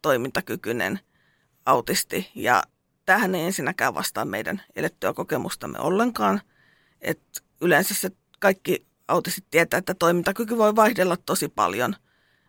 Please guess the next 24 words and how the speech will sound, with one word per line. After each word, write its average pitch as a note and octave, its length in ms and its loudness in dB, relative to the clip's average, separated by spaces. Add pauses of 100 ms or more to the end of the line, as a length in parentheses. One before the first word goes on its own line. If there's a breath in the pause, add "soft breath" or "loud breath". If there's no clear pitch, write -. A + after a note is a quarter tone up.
olosuhteiden - 720 -2
mukaan. - 480 -2 (720)
Ja C3 200 0 (220)
toisaalta D3 640 2
sitten - 520 -2
me F3 100 0
ollaan F#3 220 6
huomattu, D#3+ 420 2
että - 200 -2
näitä F#3 240 2
toimintakykyleimoja E3+ 960 2
käytetään F#3+ 440 0
käytännössä D#3+ 580 0
aina - 220 -2
meitä - 300 -4
vastaan - 580 -2 (460)
tavalla - 300 -4
tai - 200 -2 (340)
toisella. - 480 -2 (100)
Esimerkiksi F#3+ 640 -2 (420)
just A3+ 180 -2
korkeaksi - 500 2 (600)
toimintakykyiseksi F3 920 -2
leimatuilta D3+ 600 -2